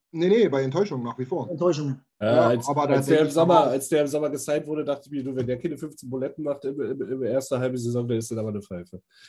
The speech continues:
Speaker 1: Ja, ja, so, alles klar, <laughs> Mister, Mister Sarkastik. Ähm,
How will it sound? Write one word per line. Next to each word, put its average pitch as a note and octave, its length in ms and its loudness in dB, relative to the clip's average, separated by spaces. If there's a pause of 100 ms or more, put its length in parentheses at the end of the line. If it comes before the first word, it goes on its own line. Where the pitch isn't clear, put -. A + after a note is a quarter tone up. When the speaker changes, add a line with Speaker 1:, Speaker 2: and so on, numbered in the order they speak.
(760)
Speaker 1:
Ja, G#2 160 -12
ja, A2 360 -8
so, G#2 500 -10
alles G#2 400 -10
klar, A#2+ 320 2
<laughs> A#2+ 80 -4
Mister, A#2+ 380 -6
Mister B2+ 280 -4
Sarkastik. C3 800 -2 (560)
Ähm, C3+ 680 6